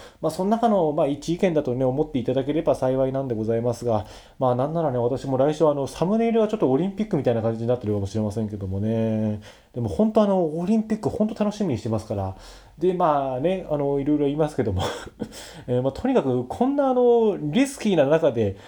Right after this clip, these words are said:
あの、競技として最大限のことをするっていう、もう選手たちのことはですね、本当応援しますので。私はそういうマインドでおりますからね。えー、なんかTwitterとかでもうるさいかもしれませんけども。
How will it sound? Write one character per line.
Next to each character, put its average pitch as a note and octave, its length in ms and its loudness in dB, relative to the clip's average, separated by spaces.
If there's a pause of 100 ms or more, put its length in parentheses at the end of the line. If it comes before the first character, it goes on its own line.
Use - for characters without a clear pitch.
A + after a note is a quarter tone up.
(140)
あ B2+ 80 -2
の、 B2+ 320 0
競 A#3 220 6
技 F#3 100 -4
と C3 100 0
し - 60 -8
て C#3 80 2
最 E3 240 2
大 F#3 180 4
限 B2+ 180 0
の G#2 60 -2
こ - 100 -4
と A#2+ 100 0
を G#2+ 40 2
す D#3 180 -2
る G3+ 80 6
っ - 40 2
て G#3+ 200 -4
い B2 60 4
う、 A#2+ 40 4
も A#2+ 100 0
う - 40 -8
選 A#3+ 200 0
手 - 80 -10
た C#3+ 100 4
ち - 80 -10
の A2+ 80 -2
こ A#2+ 120 0
と D#3+ 80 2
は D3+ 60 2
で A2 100 -2
す G2+ 120 -10
ね、 B2 80 -2
本 C3 160 -4
当 C3+ 180 2
応 D3+ 100 2
援 D3 80 -2
し D3 100 -10
ま C#3+ 120 2
す C3 100 -6
の G2 100 -4
で。 F#2+ 260 -8
私 D3+ 360 -2
は D3+ 100 4
そ D3 160 -4
う C#3+ 60 -2
い C#3+ 80 2
う C#3 60 -2
マ C3+ 160 0
イ - 20 -4
ン C#3 60 -6
ド C3+ 80 -4
で C3 80 0
お C3+ 60 2
り C3+ 100 -2
ま C3+ 140 0
す - 140 -14
か A2 100 2
ら G2+ 120 -2
ね。 A#2+ 120 -4 (260)
え B2 180 -2
ー、 - 40 0
な C3 80 0
ん - 20 -10
か A#2 80 0
Twitter C3+ 320 0
と C3+ 80 0
か C3+ 60 -2
で A#2 80 -4
も G#2+ 120 -2
う A2 40 -2
る A2+ 60 -6
さ C3+ 140 2
い B2 40 0
か A#2 60 2
も G#2+ 80 -2
し G2+ 120 -8
れ A2+ 60 0
ま A2+ 100 -2
せ A#2+ 120 -2
ん A2+ 60 -2
け A2 80 -2
ど G2+ 100 -4
も。 G2 220 -2